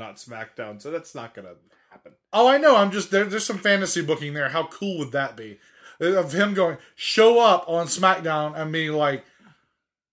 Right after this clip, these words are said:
Speaker 2: and, and even address the fact, even address the fact that there's nothing left for me in N X T. My career at this point boils down
Speaker 1: <laughs> I don't even need to win that N X T
Speaker 2: No,
Speaker 1: title.
Speaker 2: seriously.
Speaker 1: I went straight on
Speaker 2: But
Speaker 1: to the main
Speaker 2: no, no, no, no, no.
Speaker 1: Cruiserweight show.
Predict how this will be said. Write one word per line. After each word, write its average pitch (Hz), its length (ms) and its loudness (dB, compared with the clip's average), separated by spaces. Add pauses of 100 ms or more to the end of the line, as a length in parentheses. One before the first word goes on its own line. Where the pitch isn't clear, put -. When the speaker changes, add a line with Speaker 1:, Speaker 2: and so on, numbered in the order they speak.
(220)
Speaker 2:
and, 208 160 0
and 247 100 0
even 285 180 0
address 269 480 2
the 277 100 -4
fact, 160 400 -2
even 254 200 -2
address 208 440 -2
the 214 100 -4
fact 175 320 2
that 156 220 0 (260)
there's 175 220 -2
nothing 214 280 0
left 196 240 2
for 175 140 -4
me 156 160 -6
in 143 100 -6
N 143 100 -6
X - 280 -10
T. 127 300 -8 (240)
My 175 200 2
career 214 400 0
at 185 80 -2
this 165 160 -8
point 165 380 -4
boils 160 340 2
down 170 220 4
Speaker 1:
<laughs> 784 240 0 (800)
I 320 100 6
don't 302 100 4
even 214 220 -2
need 233 240 2
to 202 80 -4
win 175 220 0
that 151 120 0
N 160 140 0
X 151 180 -6
T 147 240 -8
Speaker 2:
No, 233 100 4
Speaker 1:
title. 349 220 6
Speaker 2:
seriously. 330 540 0
Speaker 1:
I 269 100 8
went 226 220 2
straight 202 300 2
on 190 220 0
Speaker 2:
But 214 180 2
Speaker 1:
to 170 80 0
the 156 40 -4
main 175 520 -2
Speaker 2:
no, 277 100 2
no, 285 120 2
no, 277 140 0
no, 233 160 0
no. 170 200 -2
Speaker 1:
Cruiserweight 160 460 0
show. 127 340 -6